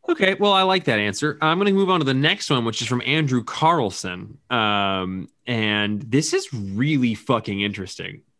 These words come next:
I hadn't read it until just now. Um,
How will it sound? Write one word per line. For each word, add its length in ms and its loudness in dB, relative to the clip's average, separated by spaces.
I 140 -4
hadn't 160 -2
read 180 0
it 80 -4
until 260 -2
just 240 -4
now. 420 -6
Um, 560 -4